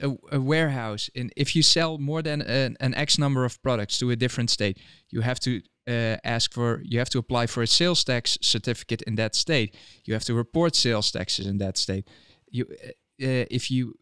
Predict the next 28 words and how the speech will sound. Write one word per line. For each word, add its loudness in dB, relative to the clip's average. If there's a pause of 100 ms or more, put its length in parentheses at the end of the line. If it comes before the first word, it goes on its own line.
(100)
come 0
beco-, -2
uh, 0 (100)
above 0
a 2
certain 2
threshold, -2 (260)
uh, -2 (1400)
oh, -2
so, -4 (140)
oh, 2
he 6
was 2
talking 0
about -2
the -10
Netherlands. -8
In 2
Holland, 2
it's -6
super 0
easy. -2
In -2
Holland, 0
it's -4
really, 2
really 2
easy. 0